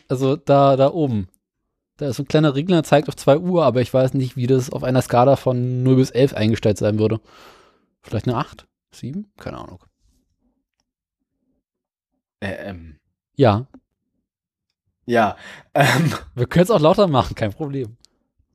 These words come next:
Speaker 2: Ist, ist doch schon vorbei jetzt. Ähm,
Speaker 1: Ja.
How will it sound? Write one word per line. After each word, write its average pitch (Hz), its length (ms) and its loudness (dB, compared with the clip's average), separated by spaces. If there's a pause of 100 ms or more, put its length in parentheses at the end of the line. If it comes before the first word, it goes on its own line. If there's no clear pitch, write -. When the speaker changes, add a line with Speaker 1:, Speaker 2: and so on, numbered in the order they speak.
(1300)
Speaker 2:
Ist, - 120 -10
ist - 280 -4
doch 175 60 2
schon 190 140 -8
vorbei 156 280 -2
jetzt. 104 260 -6 (420)
Ähm, 156 280 4
Speaker 1:
Ja. 107 100 -4